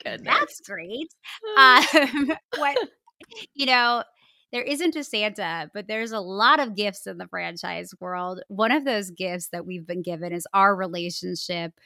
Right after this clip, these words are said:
Speaker 1: with Horsepower Brands. And today we have a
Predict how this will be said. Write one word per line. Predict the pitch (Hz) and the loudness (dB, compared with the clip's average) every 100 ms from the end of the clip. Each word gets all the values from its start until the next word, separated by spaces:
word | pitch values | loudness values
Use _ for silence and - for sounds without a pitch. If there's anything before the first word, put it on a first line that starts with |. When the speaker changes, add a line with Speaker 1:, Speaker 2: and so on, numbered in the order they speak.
| - - - | -20 -20 -14
Speaker 1:
with | 185 202 190 - - | -4 -2 -2 -4 -10
Horsepower | 233 208 196 - 196 175 175 | -4 -2 -2 0 2 2 0
Brands. | 165 170 165 165 165 165 180 - - | -4 -4 -4 -4 -6 -6 -8 -10 -4
And | 190 175 170 175 170 _ - | 0 0 -2 -4 -10 _ -12
today | - 190 214 240 | -8 -2 0 2
we | 226 214 | 0 -2
have | 180 160 160 | 0 0 -2
a | - | -8